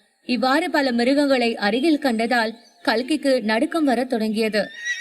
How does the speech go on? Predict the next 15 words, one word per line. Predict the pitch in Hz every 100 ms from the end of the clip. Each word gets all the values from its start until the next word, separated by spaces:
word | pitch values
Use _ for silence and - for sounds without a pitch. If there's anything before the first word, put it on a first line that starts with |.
| 640 640 480
"நம்ம | 294 285
அம்மா | 285 320 381
எப்படிதான் | 320 262 320 339
இந்த | 339 302
மிருகங்கள் | 269 285 311 302 277
கூட | 277 269
வாழ்ந்துகிட்டு | 277 254 262 302 277 277
இருக்காங்களோ" | 269 262 254 262 269 - - _ _ _
என | - 262 240
நினைத்து | 214 233 285 240 233 233
குழம்ப | 214 277 277
ஆரம்பித்தாள். | 226 208 208 214 214 202 202 - _ _ _
பானுமதி | 220 214 233 233 220 214
கல்கியின் | 220 196 220 247 233 214
பயத்தையும் | 208 214 240 240 226